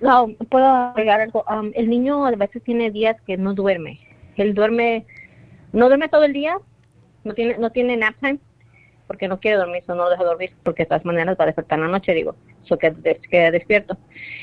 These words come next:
Y en la noche duerme hasta como a las tres de la mañana, las dos de la mañana, despierta, y está despierto hasta el ma-, hasta el siguiente día.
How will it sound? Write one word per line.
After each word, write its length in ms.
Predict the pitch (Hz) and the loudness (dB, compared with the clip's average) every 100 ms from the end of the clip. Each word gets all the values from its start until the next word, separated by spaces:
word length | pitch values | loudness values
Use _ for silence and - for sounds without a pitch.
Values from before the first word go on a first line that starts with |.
| - - | -14 -2
Y 180 | 214 | 2
en 100 | 208 208 | 4 4
la 80 | |
noche 640 | 208 233 285 269 226 214 196 | 2 2 2 2 4 2 2
duerme 240 | 202 220 | 0 2
hasta 120 | 220 | -2
como 140 | 214 190 | 0 -2
a 40 | |
las 140 | 175 - | -2 2
tres 180 | 196 202 | 2 4
de 60 | |
la 100 | 214 | 0
mañana, 460 | 185 180 185 214 220 - | 0 -2 -2 -2 -8 -6
las 140 | 196 175 | -2 2
dos 120 | 180 | 2
de 60 | 202 | 0
la 100 | 190 | -2
mañana, 420 | 175 185 202 214 _ - - - | -4 -6 -8 -12 _ -20 -14 -4
despierta, 600 | 175 - 190 202 226 226 _ - - - - - | -4 2 0 2 -4 -6 _ -20 -20 -20 -20 -6
y 100 | 190 214 | 0 2
está 180 | - | 4
despierto 380 | 190 196 196 214 | 4 4 0 0
hasta 120 | 202 | -2
el 80 | 196 | -2
ma-, 220 | 180 175 170 | -4 -4 -2
hasta 260 | 170 - 175 | -2 -2 -4
el 160 | 160 | -4
siguiente 340 | - 170 185 175 | -4 -2 0 -2
día. 220 | 190 | -4